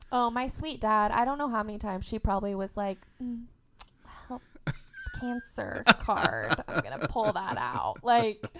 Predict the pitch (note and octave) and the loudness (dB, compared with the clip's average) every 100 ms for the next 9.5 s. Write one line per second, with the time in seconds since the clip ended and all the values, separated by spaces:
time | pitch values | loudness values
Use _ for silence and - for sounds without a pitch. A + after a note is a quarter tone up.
0 | - - - - C#3+ - - - - F4+ | -20 -20 -20 -14 -14 -14 -18 -8 -4 0
1 | B4+ B4 B3+ B3+ A3+ G#3 A#3+ G#3 F#3 A3 | 0 0 -2 -2 -2 2 4 4 2 -2
2 | A#3 A#3+ A3+ G#3+ F#3+ G3+ A3 A3 - G#3 | -2 -2 -4 -4 -2 -2 -2 -6 -8 -8
3 | G#3 A3 - A#3 A#3+ B3 A3 A3+ A3+ G#3+ | -4 -4 -2 -2 -4 -4 -4 -4 -6 -6
4 | G#3+ G3 - - G#2 G3+ - - _ - | -4 -6 -8 -4 -4 -4 -12 -20 _ -18
5 | - - _ F#3 F3+ - - - - - | -14 -14 _ -8 -8 -6 -8 -6 -6 -6
6 | A3+ A#3 - - - - - B2 C3 C3 | -4 -6 -2 2 4 2 2 4 8 8
7 | G#2+ A2+ C3+ - C#3+ C#3+ E3 B2+ G2 F#2 | 6 6 4 4 6 8 8 6 2 -2
8 | - - G3 G3+ A3 A#3+ C4+ - D#3+ F3 | -8 2 4 4 4 2 2 6 6 6
9 | - C4 - - | 6 10 10 10